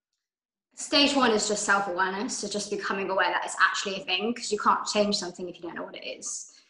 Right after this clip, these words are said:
So I'm guessing that people listening to this podcast probably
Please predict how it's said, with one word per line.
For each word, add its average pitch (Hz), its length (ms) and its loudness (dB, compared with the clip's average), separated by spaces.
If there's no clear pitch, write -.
So 202 640 4
I'm 226 120 6
guessing 254 460 4
that 214 140 -6
people 214 240 -2
listening - 420 -10
to - 60 -10
this 185 160 -10
podcast 254 580 4
probably 190 640 -2